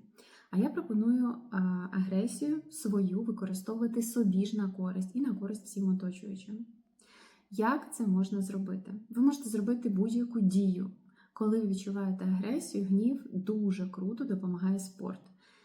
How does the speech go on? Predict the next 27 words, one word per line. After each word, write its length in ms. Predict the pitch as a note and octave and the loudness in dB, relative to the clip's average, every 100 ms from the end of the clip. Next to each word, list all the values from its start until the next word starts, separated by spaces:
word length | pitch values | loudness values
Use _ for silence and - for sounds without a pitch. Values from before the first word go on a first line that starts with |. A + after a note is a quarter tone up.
| _ | _
Це, 120 | - | -2
напевно, 320 | A3+ B3+ B3 | 2 6 6
найкраще 560 | A#3+ A#3+ A#3+ G#3+ - F#3+ | 6 6 4 2 2 -2
були 200 | F#3 F#3+ | 2 4
мої 220 | F#3+ F#3+ | 6 4
тренування, 500 | F#3+ F#3 F#3 D4+ D4+ | 2 0 2 4 2
коли 200 | A3 G3 | 2 2
я 60 | G3 | 2
приходила 500 | F#3+ A3 A3+ G#3 F3 | 2 2 2 4 4
зла. 540 | D#3 E3+ F#3 - - - - - | 4 2 4 2 -2 -6 -6 -6
<laughs> 920 | C#4 - - - - - - - _ | -6 -6 -12 -14 -18 -20 -20 -20 _
І, 220 | A#3+ A#3 | 8 8
е, 460 | - - G3+ F#3 F#3 - | 6 0 0 2 0 -2
впродовж 280 | G#3+ G#3+ G3 | 0 0 0
всі-, 340 | - G#3 G3 | -4 -4 -4
всього 280 | - G#3+ G#3 | -4 -2 0
тренування 680 | F#3+ G3 F#3+ F#3+ C4+ F#4 D#4+ | 0 4 6 6 2 0 0
ця 200 | - G#3+ | -2 -2
агресія, 580 | G3 F#3+ G#3 A#3+ A#3 F#3+ | 0 0 -2 -4 -4 -2
вона 440 | F#3+ G3 G#3 G#3 - - _ | 2 2 2 -4 -8 -20 _
знаходила, 800 | G3+ G3 F#3+ G#3 A3 G#3 F#3+ F#3+ - - | 2 2 2 -2 -2 0 0 0 -4 -2
е, 260 | F#3 F#3 F#3+ | 0 0 -2
ось 120 | - | -6
це, 100 | F#3 | 0
знаєте, 240 | G3 F#3+ | 0 2
благотворне 680 | F#3+ F#3+ F#3+ G3 G3 F#3+ F#3+ | 2 2 0 0 0 2 2
русло. 440 | F#3+ F#3+ - - | 2 0 -4 -12